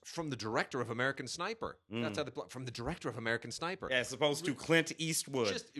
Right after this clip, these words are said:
Speaker 1: really? Is that where we are? Are we, are we now plugging this for audiences that are so
Speaker 2: I think that
Speaker 1: clueless
Speaker 2: they're
Speaker 1: they don't
Speaker 2: afraid that the younger audience wouldn't know his, who that
Speaker 1: Whatever.
Speaker 2: is.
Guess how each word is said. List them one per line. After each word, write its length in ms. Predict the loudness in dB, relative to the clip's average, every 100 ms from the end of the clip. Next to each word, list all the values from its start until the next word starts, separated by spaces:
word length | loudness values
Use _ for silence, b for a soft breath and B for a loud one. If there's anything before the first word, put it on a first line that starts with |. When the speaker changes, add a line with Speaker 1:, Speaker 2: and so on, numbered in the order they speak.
| -6
Speaker 1:
really? 260 | -4 -4 -4
Is 180 | -2 2
that 160 | 2
where 100 | 4
we 120 | 4
are? 260 | 4 4 2
Are 140 | 2
we, 200 | 0 0
are 120 | -2 -2
we 180 | -4 -10 -12
now 280 | -6 -6
plugging 380 | -4 -2 -2 -2
this 120 | -4
for 160 | 0 2
audiences 460 | 4 2 0 -4 -4
that 100 | 6
are 40 |
so 80 | 8
Speaker 2:
I 80 | 8
think 140 | 4
that 60 | 4
Speaker 1:
clueless 80 |
Speaker 2:
they're 160 | 6 6
Speaker 1:
they 100 | 6
don't 80 | 4
Speaker 2:
afraid 280 | 4 2 -4
that 60 |
the 60 | -4
younger 400 | 0 0 0 2
audience 340 | 2 0 -4
wouldn't 300 | -4 -2 -4 -4
know 360 | 0 2 0 -6
his, 180 | -10 -10 -16 -18 -18 -12
who 120 | -4
that 180 | 0 0
Speaker 1:
Whatever. 160 | 0 -2
Speaker 2:
is. 200 | -8